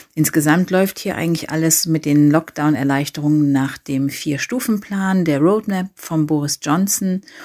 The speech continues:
Zurzeit sind wir also in Stufe zwei und das sind also schon einige ganz schöne Lockerungen, die wir da momentan genießen können.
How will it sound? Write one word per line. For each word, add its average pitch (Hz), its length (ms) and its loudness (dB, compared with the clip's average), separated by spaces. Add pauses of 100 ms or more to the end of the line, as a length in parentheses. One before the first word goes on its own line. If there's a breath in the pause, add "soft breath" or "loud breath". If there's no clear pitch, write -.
(280 loud breath)
Zurzeit 160 480 -4
sind 165 260 -4
wir 170 100 -6
also 156 220 -2
in 139 100 0
Stufe - 360 -6
zwei 180 580 -2
und 202 580 -4
das 170 160 -2
sind 196 180 -2
also 180 180 -6
schon 190 160 -6
einige 175 400 0
ganz 170 260 -2
schöne 170 540 0
Lockerungen, 131 720 0
die 131 160 -6
wir 135 80 -2
da 131 480 -4
momentan 143 640 2
genießen 156 480 4
können. 117 480 -8